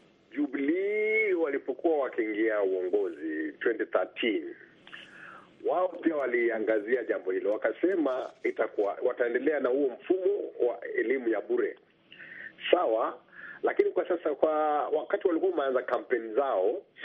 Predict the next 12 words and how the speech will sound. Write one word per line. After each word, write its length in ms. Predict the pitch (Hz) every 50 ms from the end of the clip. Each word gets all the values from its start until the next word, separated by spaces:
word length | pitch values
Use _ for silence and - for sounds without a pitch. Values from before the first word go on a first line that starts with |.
| - - - - - -
walikuwa 260 | - 120 - - 190 180
wamesema 340 | 165 143 - 156 143 139 131
bado, 640 | 127 143 165 202 208 196 190 208 214 208 190 - - - - _ _ _ _
hata 240 | - 156 160 - 170
wakati 420 | 156 147 143 - 165 165 - - 165
wa 80 | 156
nini, 500 | 147 151 151 160 156 156 156 151 147 147 131
ile 260 | - 156 151 151 151
hotuba 440 | 143 151 170 170 - - 135 135 135
ya 100 | 127 120
rais, 320 | 127 131 135 151 160 156 - - - - - - - - - 120
eh, 440 | 120 123 120 120 120 120 120 117